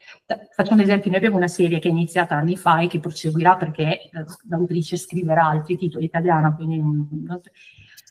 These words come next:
l'abbiamo già fatto la, la proposta di fare un cambiamento, perché s-, proprio nella prospettiva che andrà avanti, già cominciano a essere graficamente un pochino datate, mettiamola così.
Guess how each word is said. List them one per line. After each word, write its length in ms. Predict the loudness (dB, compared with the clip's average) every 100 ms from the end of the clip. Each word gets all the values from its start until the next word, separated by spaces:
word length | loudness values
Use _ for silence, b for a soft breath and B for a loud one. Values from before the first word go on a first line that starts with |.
| _
l'abbiamo 340 | 0 4 4 4
già 100 | 2
fatto 180 | 2
la, 120 | 2 0
la 240 | 0 -2
proposta 460 | -2 -2 -2 0 0
di 280 | 0 -2 -2
fare 220 | -2 0
un 80 | 2
cambiamento, 580 | 2 2 2 0 -2
perché 260 | -6 -6 -6
s-, 180 | -6 -2 -2 -2 -6 -2
proprio 320 | 0 2 2 4
nella 260 | 4 4 4
prospettiva 600 | 2 2 0 0 2 4
che 100 | 4
andrà 260 | 4 6
avanti, 360 | 6 4 2 0
già 500 | 4 6 6 4 -8
cominciano 460 | -2 0 2 0 0
a 80 | 0
essere 460 | -4 -4 0 0
graficamente 640 | 0 -2 -2 -2 -2 0 0
un 100 | 0
pochino 840 | -4 -8 -6 -2 0 0 -2 _
datate, 800 | -4 -2 4 4 4 -2 -10 -12
mettiamola 460 | -18 -16 -12 -12 -12
così. 340 | -10 -6 -6